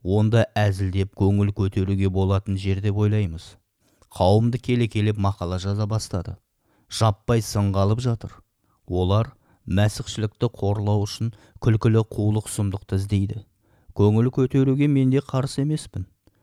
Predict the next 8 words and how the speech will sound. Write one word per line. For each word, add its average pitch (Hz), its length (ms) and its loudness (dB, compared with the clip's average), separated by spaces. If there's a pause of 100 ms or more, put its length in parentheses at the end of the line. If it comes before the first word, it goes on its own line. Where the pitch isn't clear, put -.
(160)
Көне 104 320 4
өсиетте 113 480 2
өте 110 400 2
анық 135 380 0
айтылған: 120 400 -6 (680)
«Көтеріңкі 110 800 2
көңіл 98 400 2
күй 165 320 -2